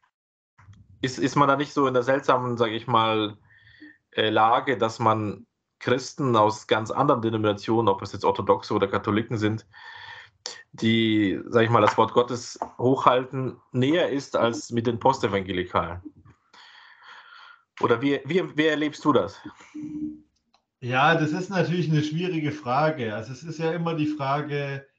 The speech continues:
Speaker 2: näher aus welchem Grund und näher inwiefern. Und dann ist ja auch die Frage, wen versteht man alles unter postevangelikal? Wenn ich mir jetzt so angucke, wer in Mordhaus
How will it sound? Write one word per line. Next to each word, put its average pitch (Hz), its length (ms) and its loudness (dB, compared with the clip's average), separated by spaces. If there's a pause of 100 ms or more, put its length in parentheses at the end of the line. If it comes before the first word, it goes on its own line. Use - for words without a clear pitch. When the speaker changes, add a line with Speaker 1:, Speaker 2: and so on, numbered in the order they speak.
(240)
Speaker 2:
näher 156 800 2
aus 139 240 -8
welchem 139 340 -6
Grund 170 380 -6
und 139 120 -4
näher 147 300 -4
inwiefern. 127 880 -8
Und 135 120 -6
dann 147 180 -4
ist - 160 -8
ja 147 120 -2
auch 151 120 -6
die 156 100 -6
Frage, 139 440 -6
wen 147 220 -2
versteht 151 500 -6
man 143 160 -6
alles 127 360 -10
unter 123 500 -8 (320)
postevangelikal? 117 1300 -8
Wenn 123 120 -8
ich 113 100 -12
mir 143 120 -4
jetzt - 120 -12
so 139 80 -10
angucke, 156 520 -4
wer 127 200 0
in 123 100 -6
Mordhaus 135 720 -6